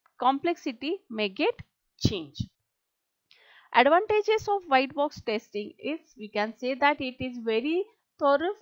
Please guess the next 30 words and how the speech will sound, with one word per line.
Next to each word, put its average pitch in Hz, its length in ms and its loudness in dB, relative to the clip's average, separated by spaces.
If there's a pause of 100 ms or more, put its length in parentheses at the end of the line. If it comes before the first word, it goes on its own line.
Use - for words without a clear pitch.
as 220 280 6 (300)
the 226 180 -4
entire 240 460 0 (100)
code 269 240 -4
and 220 220 -2
the 240 80 -8
structures - 720 -10
are 180 240 0
tested. 196 500 -8 (580)
It 247 160 0
results 320 540 -4
in 320 180 -2
the 302 140 0
optimization 285 920 -4
of 277 140 -6
a 277 40 -8 (160)
code, 233 240 -8
removing 220 480 -8 (100)
error, 202 340 -2 (460)
and 254 180 -2
helps 311 500 -2
in 240 180 -6
removing 220 540 -6 (100)
extra 214 360 -2
lines 180 500 -6 (220)
of 233 160 -2 (240)
code. 254 180 -18 (540)
It 269 140 -8
can 349 180 0
start 277 440 2